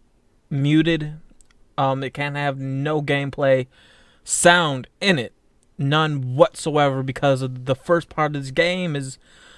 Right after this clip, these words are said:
there's a lot of music in here that is old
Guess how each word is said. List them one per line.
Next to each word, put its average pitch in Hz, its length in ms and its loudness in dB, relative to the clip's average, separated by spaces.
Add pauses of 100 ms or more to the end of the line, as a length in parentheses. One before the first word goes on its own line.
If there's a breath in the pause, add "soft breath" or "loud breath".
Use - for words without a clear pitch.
there's 247 180 0
a 247 40 0
lot 220 280 2
of 208 40 2
music 196 460 -2
in 175 120 -2
here 165 200 0
that 156 320 0 (640)
is 151 160 2
old 170 520 0